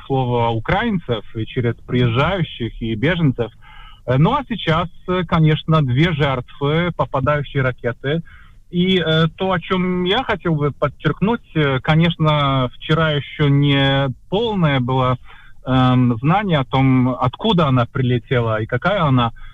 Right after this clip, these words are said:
Но, безусловно, без, э, войны никаких ракет, э, на нашем пограничье мы бы не видели. И просто, безусловно, сегодня мы, эм, проснулись немного в, э,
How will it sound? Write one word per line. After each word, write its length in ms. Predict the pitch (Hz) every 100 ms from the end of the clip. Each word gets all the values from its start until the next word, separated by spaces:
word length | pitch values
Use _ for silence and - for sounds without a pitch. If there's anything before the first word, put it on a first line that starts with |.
| -
Но, 440 | 185 202 202 170 165
безусловно, 720 | 170 175 165 208 214 190 165
без, 260 | 131 196 214 -
э, 180 | 185 170
войны 440 | 151 165 170 208 202
никаких 420 | 175 160 - 165
ракет, 380 | 156 - 170 165 -
э, 300 | 170 156 151
на 180 | 147 151
нашем 360 | 170 180 170 -
пограничье 640 | 147 143 143 160 - 160
мы 160 | 151 151
бы 140 | 151
не 140 | 156
видели. 420 | 160 196 120 98 107
И 100 | 117
просто, 440 | 123 - 127 131 - - - -
безусловно, 800 | 123 139 143 - 147 151 165 160 - - 180
сегодня 720 | 143 151 196 190 185 180 170 - - -
мы, 180 | 175
эм, 880 | 208 196 175 156 156 160 160 160 156
проснулись 500 | - 165 - 185 170
немного 420 | 175 175 180 185 165
в, 160 | -
э, 480 | 185 185 180 180